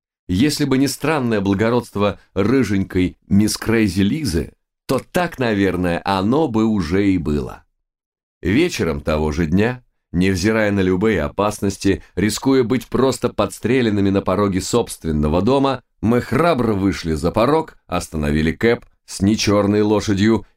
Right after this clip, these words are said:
и покатили на запад к посольству Богемского королевства. В пути месье Ренар был крайне немногословен, предоставив мне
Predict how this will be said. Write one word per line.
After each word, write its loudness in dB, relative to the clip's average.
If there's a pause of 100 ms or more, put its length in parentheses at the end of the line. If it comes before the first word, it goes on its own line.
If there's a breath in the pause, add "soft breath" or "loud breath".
и 0
покатили 0
на -2
запад -2 (180)
к -18
посольству -2
Богемского 0
королевства. -6 (800)
В -20
пути 0
месье 2
Ренар 2
был 0
крайне -2
немногословен, -2 (180)
предоставив 0
мне 0